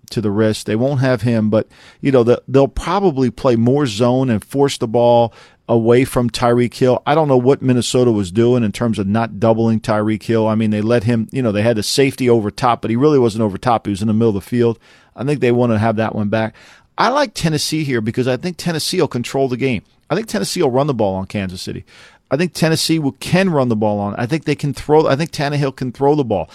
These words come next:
I think this is Tennessee's Super Bowl. I think their backs are against the wall.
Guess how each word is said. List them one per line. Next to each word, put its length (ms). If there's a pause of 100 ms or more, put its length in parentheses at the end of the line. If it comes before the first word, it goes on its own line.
(240)
I 120
think 160
this 180
is 140
Tennessee's 500
Super 300
Bowl. 180
I 100
think 180
their 100
backs 420
are 60
against 320
the 100
wall. 400